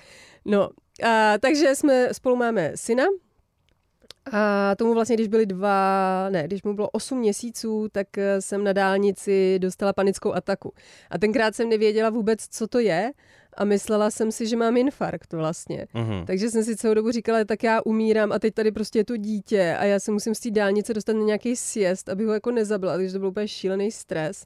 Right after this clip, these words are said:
Speaker 2: Hmm.
Speaker 1: No a pak mi vlastně trvalo nějakou dobu, než jsem se z tady té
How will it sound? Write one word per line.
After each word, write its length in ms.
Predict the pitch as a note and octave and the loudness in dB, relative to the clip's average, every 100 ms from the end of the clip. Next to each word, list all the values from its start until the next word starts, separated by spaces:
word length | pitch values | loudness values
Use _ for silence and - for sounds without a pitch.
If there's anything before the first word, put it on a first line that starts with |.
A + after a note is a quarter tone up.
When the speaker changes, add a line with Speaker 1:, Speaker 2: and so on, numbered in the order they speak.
| - | -6
Speaker 2:
Hmm. 220 | A#2+ F2 G#2 _ - | -6 -6 -12 _ 0
Speaker 1:
No 200 | G#3+ A3 - | 2 2 2
a 220 | G#3+ G#3 | 2 2
pak 240 | A#3 G#3 | 0 0
mi 80 | A3+ | 0
vlastně 300 | G#3+ G#3 A3+ | 0 0 0
trvalo 260 | A3 G#3+ A3 | 0 2 4
nějakou 320 | G#3+ G3+ A#3 | 2 2 0
dobu, 220 | G#3 G#3+ | 2 2
než 160 | G#3 - | 2 0
jsem 160 | A3+ | -4
se 160 | - A3 | -2 -4
z 180 | - - | -4 -4
tady 220 | A3 | 0
té 100 | G#3 | 0